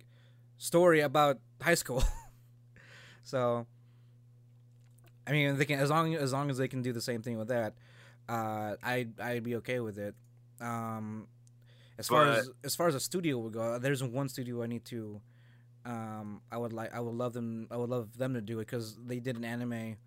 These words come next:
Speaker 1: uh, some time ago, a romance anime some time, a romance manga some time ago, uh, that was not only, like,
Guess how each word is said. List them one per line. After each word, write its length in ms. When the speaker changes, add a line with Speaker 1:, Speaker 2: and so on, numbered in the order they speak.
Speaker 1:
uh, 760
some 220
time 260
ago, 460
a 80
romance 320
anime 240
some 180
time, 200
a 80
romance 280
manga 300
some 140
time 220
ago, 340
uh, 540
that 300
was 340
not 180
only, 200
like, 260